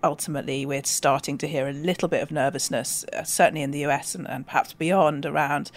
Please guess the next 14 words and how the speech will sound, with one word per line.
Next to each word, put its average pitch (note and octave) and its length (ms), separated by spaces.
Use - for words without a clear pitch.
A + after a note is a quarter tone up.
some F#3+ 200
of E3 120
the E3 80
non-inflation, D3+ 1080
um, D3 280
developments, - 880
uh, E3+ 120
whether D#3 220
it - 80
be D3 120
growth D3+ 320
or C#3+ 40
financial D3 400
stability. - 600